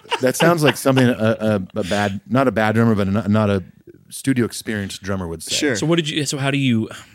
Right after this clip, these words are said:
Speaker 3: how do you address that? How do you deal with that, that type of bravado?
Speaker 2: Um, well, f-, <laughs> the, that wasn't even the worst thing. The other thing is when we would listen back to the playback,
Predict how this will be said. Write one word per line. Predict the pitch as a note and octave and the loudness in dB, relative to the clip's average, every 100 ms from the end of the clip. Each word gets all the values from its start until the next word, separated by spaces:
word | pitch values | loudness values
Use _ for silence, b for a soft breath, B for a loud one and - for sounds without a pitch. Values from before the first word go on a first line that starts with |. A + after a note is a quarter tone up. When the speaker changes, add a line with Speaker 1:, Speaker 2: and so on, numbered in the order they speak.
| B | B
Speaker 3:
how | - B2+ | -6 -2
do | C#3 | 2
you | A2+ | 2
address | G2+ G2+ - | 2 -2 -4
that? | D#2 D2+ | -8 -6
How | |
do | G#2 | -4
you | G2+ | -2
deal | F#2+ | -2
with | F2 | -4
that, | - D#2+ - | -6 -12 -12
that | - F#2+ | -8 -8
type | E2 G2+ F2 | -6 -8 -8
of | D#2+ | -10
bravado? | E2 E2 D#2+ D2+ D2 - - | -10 -8 -8 -10 -12 -18 -10
Speaker 2:
Um, | D3 D#3 D#3 D3 C#3 _ | -6 -4 -2 -4 -6 _
well, | D#3+ F#3+ F3 F3 _ | 0 4 4 2 _
f-, | B2+ - - _ | -20 -18 -20 _
<laughs> | - | -14
the, | C3+ D#3 D#3+ F3 | -2 0 0 -2
that | C#3+ D#3+ | -4 -2
wasn't | F#3+ F3 | 0 0
even | F3+ F3 | 0 0
the | D#3 | 0
worst | D3 E3 - | -2 -4 -6
thing. | D#3 | -6
The | C#3 | -4
other | C#3+ D#3 | -4 -6
thing | D3+ D#3 | -4 -2
is | C#3 B2 | -2 -4
when | C#3 C3+ | -4 -2
we | C3 | -2
would | B2 | -4
listen | B2+ C#3 D#3 D3 | -4 -2 -2 -2
back | B2 C3 - | -2 -4 -6
to | C#3+ | -12
the | B2 | -10
playback, | - B2 C#3 D#3 | -8 -6 -4 -4